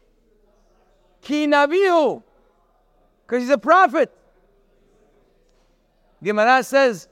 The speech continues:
"Wait, what does that mean? Only a prophet, you have to give him back his wife?" Let's say he wasn't a prophet. A man is married to a woman, and he's not a prophet.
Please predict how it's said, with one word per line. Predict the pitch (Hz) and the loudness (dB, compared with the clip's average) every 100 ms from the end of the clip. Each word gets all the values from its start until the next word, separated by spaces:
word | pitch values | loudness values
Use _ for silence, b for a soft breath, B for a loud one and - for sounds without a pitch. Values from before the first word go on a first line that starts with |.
| _ _ | _ _
"Wait, | - 254 226 - _ _ _ _ _ | -2 0 0 -4 _ _ _ _ _
what | 180 | -4
does | 240 | -2
that | 247 | -2
mean? | 247 240 247 _ _ _ _ _ _ _ _ _ _ | -4 -6 -8 _ _ _ _ _ _ _ _ _ _
Only | 214 262 277 | -2 0 0
a | 226 | -4
prophet, | - 214 254 254 277 | -4 0 0 0 -6
you | 247 | -2
have | 240 214 | -2 -2
to | 233 | -8
give | 247 | -6
him | 240 | -4
back | 240 240 | -2 -2
his | 233 | -4
wife?" | 220 262 254 _ _ _ _ - | -2 -2 -2 _ _ _ _ -8
Let's | 247 | -2
say | 277 | 0
he | 262 | 2
wasn't | 269 240 | 0 -2
a | |
prophet. | 202 196 180 151 147 _ _ _ _ _ - | -2 -2 -2 -4 -12 _ _ _ _ _ -14
A | 180 | -8
man | 220 262 277 262 | -2 0 0 -2
is | - 180 | -8 -4
married | 233 262 254 214 | -2 -2 -2 -4
to | |
a | 233 | -4
woman, | 226 240 180 120 _ _ _ | -2 -4 -6 -10 _ _ _
and | - | -10
he's | 226 214 | -8 -4
not | 254 262 | -2 -2
a | |
prophet. | 240 233 247 240 180 | -2 0 0 0 -6